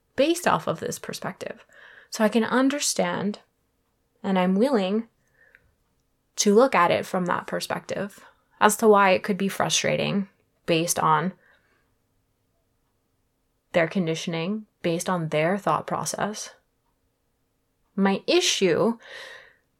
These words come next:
is that when I don't agree with you, and I'm unwavering in this because there's no substantial evidence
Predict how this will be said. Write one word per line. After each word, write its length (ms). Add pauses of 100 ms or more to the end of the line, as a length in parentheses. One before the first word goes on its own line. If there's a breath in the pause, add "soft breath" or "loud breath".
(460)
is 140
that 180
when 120
I 100
don't 360
agree 360
with 240
you, 340 (4000)
and 140
I'm 180
unwavering 840
in 160
this 360
because 420
there's 380 (100)
no 460
substantial 920 (1040 loud breath)
evidence 840